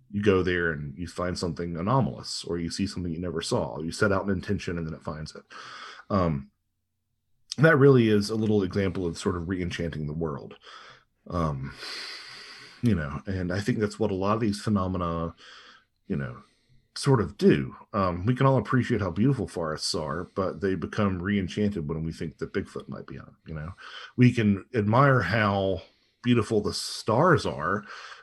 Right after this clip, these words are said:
but we get re-enchanted a little bit when we think there might be a U F O that we might see. And what that re-enchanting process does is really just allow us to appreciate these things for what they are in the first place, that we sort of get cynical and jaded about.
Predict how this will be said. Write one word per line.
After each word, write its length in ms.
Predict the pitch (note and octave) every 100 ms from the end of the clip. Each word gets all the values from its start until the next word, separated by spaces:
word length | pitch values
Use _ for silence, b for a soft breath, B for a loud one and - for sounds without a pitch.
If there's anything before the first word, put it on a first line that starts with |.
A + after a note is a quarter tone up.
| _
but 280 | A2+ G2+ G2+ - - - -
we 160 | D3+ A#2+
get 140 | B2
re-enchanted 640 | A#2+ A2+ G#2 B2+ A#2 G#2
a 40 | F#2+
little 160 | F2+
bit 180 | E2+ F#2
when 120 | F2+
we 80 | F2+
think 180 | E2 F2
there 100 | F#2
might 240 | E2+ E2 -
be 100 | -
a 40 | D#2+
U 180 | D#2+ D#2
F 120 | -
O 120 | F2
that 80 | D#2+
we 100 | D#2
might 260 | C#2 -
see. 520 | - - - - - - B B B
And 220 | D3 C3+
what 160 | D#3+ D#3+
that 140 | C#3
re-enchanting 580 | C3+ C3 G#2+ C3+ A#2+ A2
process 420 | A#2+ G#2+ G#2+ G2
does 360 | - C3 D3 F#2
is 140 | E2
really 140 | F2+ F#2
just 160 | -
allow 280 | F#2 F2 F2+
us 100 | F2
to 100 | -
appreciate 500 | F2 - G2+ - G2 D#2+
these 160 | E2
things 180 | F#2 F2
for 120 | G2
what 120 | D#2
they 80 | F2+
are 120 | E2
in 60 | D2+
the 60 | D2
first 280 | C3+ B2
place, 300 | - - -
that 80 | -
we 80 | D2
sort 180 | - E2+
of 80 | D#2+
get 140 | -
cynical 400 | - E2+ D#2 D#2
and 100 | D2+
jaded 320 | - F2 D2+
about. 380 | D2 - G1+ -